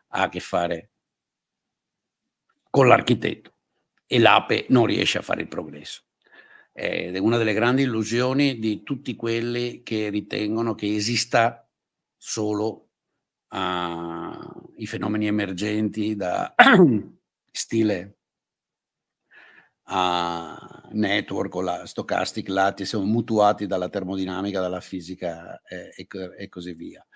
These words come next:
Ah, no, u-, uno degli aspetti interessanti della, dell'esistenza degli umani è proprio che non ci sono solo proprietà emergenti, eh, da auto-organizzazione. C'è una roba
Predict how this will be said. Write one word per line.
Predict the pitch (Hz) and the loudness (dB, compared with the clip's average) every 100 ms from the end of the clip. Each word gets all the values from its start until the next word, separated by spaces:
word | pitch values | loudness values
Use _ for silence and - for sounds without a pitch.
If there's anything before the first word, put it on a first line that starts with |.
| - - _ _ | -20 -20 _ _
Ah, | 98 92 90 90 87 90 - | -6 -2 0 0 -2 -4 -4
no, | 117 123 - - - | 4 4 4 -6 -10
u-, | 101 120 | -6 -2
uno | 110 | 0
degli | 101 98 | 0 -4
aspetti | 92 120 113 113 | -4 -6 -2 0
interessanti | 110 110 117 107 - 123 107 104 95 82 78 | 0 2 2 2 2 2 2 0 -4 -10 -10
della, | 95 85 85 90 | -8 -8 -10 -12
dell'esistenza | 92 92 95 - 117 113 | -8 -6 -8 -2 -2 -2
degli | 92 113 | -2 2
umani | 113 87 90 98 - | 2 0 -4 -6 -2
è | - 123 123 | 2 4 4
proprio | 117 101 - 101 107 110 _ - _ | 4 4 2 -2 -2 -4 _ -20 _
che | - | 0
non | 113 113 110 | 4 4 2
ci | 104 | -2
sono | - 123 107 - | 0 0 0 2
solo | - - 143 117 98 92 _ _ _ _ _ _ _ | 6 8 8 8 4 -2 _ _ _ _ _ _ _
proprietà | - 101 104 98 107 | -6 -4 -2 0 2
emergenti, | 98 98 92 90 107 107 110 104 101 98 | 2 0 -4 -4 -2 0 -2 -2 -4 -6
eh, | - 98 95 98 | -8 -6 -4 0
da | 95 | 0
auto-organizzazione. | 98 101 92 95 92 92 90 92 87 87 | 0 -4 -4 -4 -4 -6 -8 -8 -8 -10
C'è | - 107 107 - - | -4 0 0 -4 -4
una | 104 | 2
roba | 107 104 123 135 | 2 6 6 6